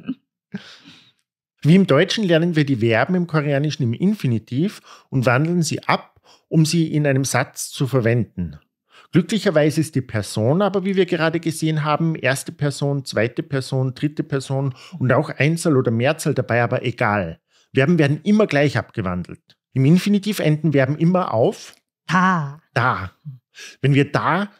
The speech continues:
Speaker 1: wegnehmen, bekommen wir den Verbstamm und vom Verbstamm bilden wir Grammatiken wie zum Beispiel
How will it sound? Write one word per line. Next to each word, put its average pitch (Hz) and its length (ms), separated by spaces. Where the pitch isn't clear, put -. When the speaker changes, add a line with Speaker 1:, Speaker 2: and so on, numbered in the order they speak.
Speaker 1:
wegnehmen, 139 680
bekommen 165 440
wir 147 280
den 113 320
Verbstamm 117 680
und 165 140
vom 127 160
Verbstamm 131 520
bilden 160 240
wir 139 120
Grammatiken 127 580
wie 131 100
zum 139 140
Beispiel 123 540